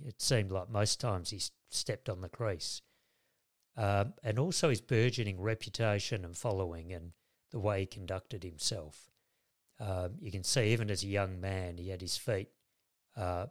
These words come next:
planted quite firmly on the ground, and, uh, that was obviously thanks to his family and his friends and, uh,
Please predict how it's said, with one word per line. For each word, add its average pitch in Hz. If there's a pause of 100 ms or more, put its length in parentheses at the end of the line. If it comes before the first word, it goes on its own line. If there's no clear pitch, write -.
(100)
planted 90
quite 110
firmly 104
on 87
the 85 (200)
ground, 95
and, 92
uh, 90 (440)
that 123
was 98
obviously 101
thanks -
to -
his 90
family 98
and 85
his 85
friends 98
and, 90
uh, 87